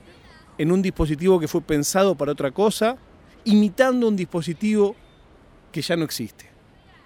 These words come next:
Me parece una cosa muy mágica, muy de alquimia, muy de, de la eternidad. ¿Este juego se murió? No, no se murió. Yo voy a jugar Legend of Zelda como si hubiera salido hoy.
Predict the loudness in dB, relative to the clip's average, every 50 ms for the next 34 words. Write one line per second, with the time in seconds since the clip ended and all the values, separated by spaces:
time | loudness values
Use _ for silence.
0 | _ _ _ _ _ _ _ _ _ _ _ _ -20 _ _ _ -20 -20 -20 -20
1 | _ _ -4 -2 -2 0 2 2 2 2 2 0 0 0 0 0 0 -2 -2 0
2 | 0 0 0 0 0 0 0 0 -2 -2 -2 -2 -2 -2 -4 -6 -10 -8 -8 -8
3 | -6 -6 -4 -2 -2 0 0 0 0 -2 -4 -4 -6 -4 -2 -2 -4 -4 -2 0
4 | 0 2 2 4 4 2 2 0 -4 -10 -20 -20 -20 -20 -20 -20 -20 -20 -20 -20
5 | -20 -20 -20 -20 -20 -20 -20 -20 -20 -20 -20 -20 -20 -20 -20 -20 -20 -20 -14 -8
6 | -4 -2 0 0 -2 0 0 0 0 0 0 2 2 2 0 0 -4 -8 -16 -20
7 | -20 -20 -20 -12 -6 -4 -2 0 0 2 4 4 4 4 4 2 -2 -2 -2 -2
8 | 0 0 0 0 0 0 -2 -2 -4 -6 -6 -6 -6 -8 -10 -12 -16 -20 -20 -20
9 | -20 -20 -20 -20 -20 -20 -20 -20 -20 -20 -20 -20 -20 -20 -20 -20 -20 -12 -8 -4
10 | -2 0 0 0 0 -2 -4 -4 -2 0 2 2 0 0 -6 -12 -20 -20 -20 -20
11 | -20 -20 -20 -20 -20 -20 -20 -20 -20 -20 -20 -20 -20 -20 -20 -20 -20 -20 -20 -20
12 | -20 -14 -10 -4 -2 -2 0 2 0 0 0 0 -4 -6 -4 -2 0 0 0 2
13 | 0 0 -2 -2 -4 -4 -4 -2 -2 -2 -2 -4 -4 -4 -2 -2 -2 -4 -6 -8